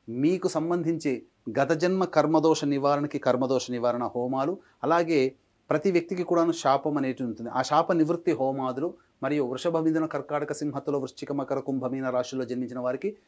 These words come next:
శనిదోష పరిహారార్థమై శనిదోష నివారణ హోమాలతో పాటుగా విద్య, వివాహ, ఉద్యోగ, దాంపత్య, అనారోగ్య సమస్యల నివారణకి పద్దెనిమిది రకాల హోమాదులు ఈ యొక్క శ్రీశైల క్షేత్రంలో ఆగస్టు నాలుగో తారీఖు రోజున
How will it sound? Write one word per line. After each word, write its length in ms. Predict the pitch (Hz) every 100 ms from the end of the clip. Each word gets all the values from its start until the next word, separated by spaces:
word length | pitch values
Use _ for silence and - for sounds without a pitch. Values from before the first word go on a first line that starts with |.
| _
శనిదోష 440 | - 139 151 147 139
పరిహారార్థమై 640 | 131 131 135 135 139 185
శనిదోష 420 | - 143 151 139
నివారణ 360 | 127 127 127 127
హోమాలతో 540 | 117 113 120 117 113
పాటుగా 540 | - 101 120 135 202 - _ _ _ 131
విద్య, 280 | 135 147
వివాహ, 400 | 160 151 151 143
ఉద్యోగ, 420 | 147 113 113 143 143
దాంపత్య, 520 | 127 135 131 - 135
అనారోగ్య 520 | 120 131 135 131 127
సమస్యల 400 | - 131 - 127
నివారణకి 560 | 117 131 139 139 208 233 _ _
పద్దెనిమిది 340 | 143 127 147 139
రకాల 280 | 131 127 120
హోమాదులు 480 | 123 147 156 165 156 - _ 123
ఈ 40 |
యొక్క 420 | 127 127 120 101 - _ _ _ -
శ్రీశైల 360 | 165 165 160
క్షేత్రంలో 540 | 151 - 139 131 139 151
ఆగస్టు 400 | 131 135 - 123
నాలుగో 240 | 127 131
తారీఖు 360 | 127 123 120 117
రోజున 320 | 117 139